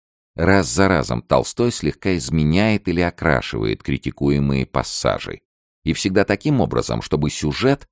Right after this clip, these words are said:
показался чуть более сложным и невероятным, или язык более вычурным.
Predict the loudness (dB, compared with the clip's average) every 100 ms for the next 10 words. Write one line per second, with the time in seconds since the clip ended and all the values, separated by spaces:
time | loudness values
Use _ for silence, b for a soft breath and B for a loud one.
0 | _ _ -6 -2 2 2 2 0 0 0
1 | -2 2 2 4 2 0 2 2 2 0
2 | -2 -2 0 0 0 0 0 0 -2 -4
3 | -10 -10 -16 _ _ _ _ 2 4 4
4 | 4 2 0 -2 0 2 2 0 -2 -4
5 | -4 -8 -8 -8 -10